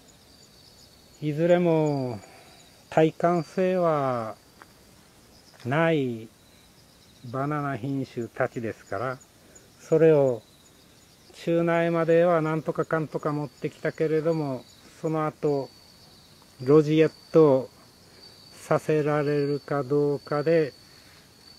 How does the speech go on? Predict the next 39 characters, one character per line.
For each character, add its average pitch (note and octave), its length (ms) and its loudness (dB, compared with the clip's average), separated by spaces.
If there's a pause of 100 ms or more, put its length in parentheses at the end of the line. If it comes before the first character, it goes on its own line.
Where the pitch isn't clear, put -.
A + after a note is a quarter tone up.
(100)
土 C3+ 240 0
着 D#3+ 300 -2
の D3+ 160 -2
バ C#3+ 140 -2
ナ D3 140 -2
ナ C#3+ 180 -2
に C#3 100 -2
な C3+ 180 -2
る C#3 120 -2
か C3+ 160 -2
ど C3+ 200 -4
う C3 60 -6
か C3+ 160 -4
の B2 320 -6
分 C3 240 2
か D#3 120 2
れ D#3+ 120 2
目 D3 240 -2 (920)
に D#3+ 140 -2
な D#3 120 -2
る D3+ 80 0
わ B2+ 120 -2
け A#2 120 -10
で F#2+ 100 -12
す - 120 -20
か G2+ 140 -8
ら、 B2 160 -10 (2250)
結 - 220 -10
局 - 180 -10
食 E3 300 -4
用 F3 160 4
バ F3 120 4
ナ F3 200 0
ナ E3+ 80 2
と - 160 -8
い E3+ 80 0
う E3+ 40 2
の D#3+ 160 2
は、 B2+ 380 0